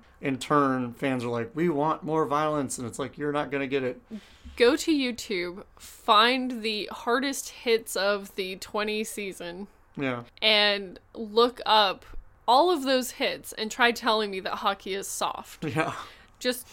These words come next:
Speaker 2: try to tell me that.
Speaker 1: <laughs> Yeah.
Speaker 2: You have no basis for your argument.
Speaker 1: I'm just saying in general, like, sports as a whole have become softer than they were. And you argued it. Enforcers as a whole have been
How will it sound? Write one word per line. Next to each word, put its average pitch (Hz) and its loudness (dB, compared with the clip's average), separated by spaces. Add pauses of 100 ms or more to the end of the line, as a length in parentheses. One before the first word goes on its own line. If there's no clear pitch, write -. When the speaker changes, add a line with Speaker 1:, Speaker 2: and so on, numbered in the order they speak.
(240)
Speaker 2:
try 302 6
to 285 2
tell 254 2
me 190 -8
that. 175 -8
Speaker 1:
<laughs> - -10
Yeah. 185 -4 (260)
Speaker 2:
You 240 0
have 233 0
no 240 4
basis 226 4
for 202 -8
your 180 -6
argument. - -12 (260)
Speaker 1:
I'm 151 0
just 147 0
saying 131 0
in 127 -4
general, 120 -4
like, 117 -6
sports - -2 (100)
as 135 -4
a 131 -2
whole 120 -2
have 127 -6
become 208 -10
softer 139 -6
than 117 -6
they 117 -6
were. 110 -6 (220)
And 143 -6
you 170 2
argued 160 4
it. 110 -4 (300)
Enforcers 147 -2
as 135 -4
a 143 2
whole 131 0
have 113 -2
been 117 -4